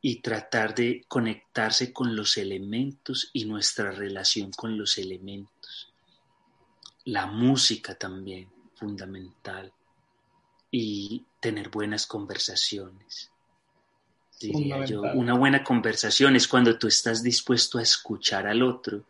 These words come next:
Speaker 1: no por esperar para replicar lo que tú quieres decir,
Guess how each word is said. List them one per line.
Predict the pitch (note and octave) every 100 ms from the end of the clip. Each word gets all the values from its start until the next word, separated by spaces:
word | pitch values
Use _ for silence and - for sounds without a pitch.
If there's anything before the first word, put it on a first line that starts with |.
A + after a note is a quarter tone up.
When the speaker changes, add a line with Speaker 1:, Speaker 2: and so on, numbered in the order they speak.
| - - -
Speaker 1:
no | B2+ A#2+
por | C3 C#3+
esperar | B2+ - A2+ A2+ A#2
para | C#3+ C3+ A#2
replicar | G#2+ A2+ A2+ A2 - _ - A2+ G#2+ - B2 A#2 A#2 - -
lo | C3 B2+
que | A#2+
tú | - A#2+ -
quieres | C#3 C3 C3
decir, | A#2 A2+ - A2+ C3